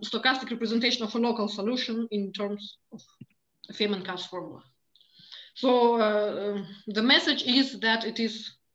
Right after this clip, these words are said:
quite nice to investigate this relation between, uh, evolution equation and some stochastic processes, and hoping that, uh, if we can, uh, find, uh, this relation o-, o-, o-, on this level,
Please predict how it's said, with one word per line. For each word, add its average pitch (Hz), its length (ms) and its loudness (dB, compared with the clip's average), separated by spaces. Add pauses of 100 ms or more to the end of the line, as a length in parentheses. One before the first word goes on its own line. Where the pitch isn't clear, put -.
(240)
quite 226 320 2
nice 262 380 4
to 240 140 -2
investigate 240 720 0
this 233 180 -6
relation 285 640 0 (380)
between, 226 560 0
uh, 190 380 -6
evolution 233 480 0
equation 226 600 -2
and 196 280 -4 (320)
some 196 460 -8
stochastic 196 500 -6
processes, 226 600 -6 (480)
and 196 140 -2
hoping 240 480 4
that, 220 240 -2
uh, - 640 -10
if 233 220 2
we 240 120 0
can, 220 340 2
uh, 202 280 -2
find, 208 540 2
uh, 196 160 -4
this 269 260 2
relation 233 640 2
o-, 233 260 -8
o-, 196 160 -6
o-, 220 200 0
on 226 140 4
this 269 200 4
level, 247 500 0